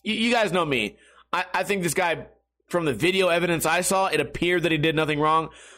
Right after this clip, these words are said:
But, you know, there's a lot more that goes into this. So it, it appeared that he didn't do much wrong. And, uh,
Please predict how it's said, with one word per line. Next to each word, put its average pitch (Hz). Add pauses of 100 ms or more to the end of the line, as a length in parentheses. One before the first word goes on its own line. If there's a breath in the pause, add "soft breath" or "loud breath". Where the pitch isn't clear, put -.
(300 loud breath)
But, 262 (360)
you 247
know, 226
there's 214
a 202
lot 208
more 202
that 180
goes 156
into 135
this. 104
So 135
it, 139
it 160
appeared 233
that 170 (840)
he 143
didn't 143
do 147
much 131
wrong. 113
And, 120
uh, 117